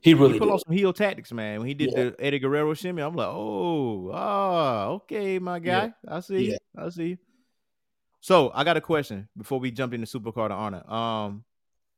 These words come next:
Speaker 2: in your opinion, which WrestleMania was better, night one or night two?
Speaker 1: Night one.
Speaker 2: Agreed. Night one was better.
Speaker 1: Night one was better. Um, again,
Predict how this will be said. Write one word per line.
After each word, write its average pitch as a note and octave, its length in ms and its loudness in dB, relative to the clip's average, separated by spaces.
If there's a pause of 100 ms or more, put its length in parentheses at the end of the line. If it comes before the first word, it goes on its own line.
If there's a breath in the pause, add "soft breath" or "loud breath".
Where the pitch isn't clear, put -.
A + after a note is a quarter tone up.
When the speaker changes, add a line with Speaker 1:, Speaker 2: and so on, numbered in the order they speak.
(220)
Speaker 2:
in B2+ 160 2
your E3+ 280 2
opinion, B2+ 500 -2 (580)
which D3 380 2
WrestleMania D3+ 560 -2
was A2+ 160 -4
better, G2+ 300 -2
night C3+ 240 -4
one D3+ 200 -6
or B2+ 60 -6
night A#2 220 -6
two? F2+ 180 -10 (1080)
Speaker 1:
Night A#2 420 -4
one. G2+ 240 -6 (840)
Speaker 2:
Agreed. A2+ 500 -4 (540)
Night A#2 280 -2
one A#2+ 180 -2
was A#2+ 100 -6
better. G2 300 -8 (320)
Speaker 1:
Night A2+ 260 -2
one A2 160 -4
was A2 120 -8
better. A2 480 -2
Um, G2+ 420 -8 (460)
again, G2 460 -10